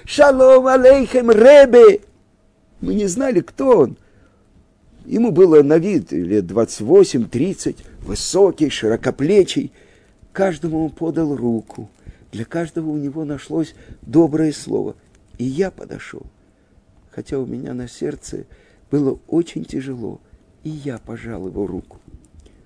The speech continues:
Остальные хотя бы виделись с папой, мамой перед отъездом.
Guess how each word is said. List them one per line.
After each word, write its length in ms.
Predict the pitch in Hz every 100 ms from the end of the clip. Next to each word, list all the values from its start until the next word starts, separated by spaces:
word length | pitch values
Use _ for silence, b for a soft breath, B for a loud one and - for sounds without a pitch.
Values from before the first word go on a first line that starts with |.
| _
Остальные 800 | - 143 175 180 208 220 165 120 - _ _ _
хотя 280 | 147 -
бы 100 | 160
виделись 460 | 156 175 156 147 143
с 40 |
папой, 480 | - 170 165 - 143
мамой 640 | 139 147 165 156 135 110 b b -
перед 300 | 180 160 151
отъездом. 580 | 143 131 135 104 101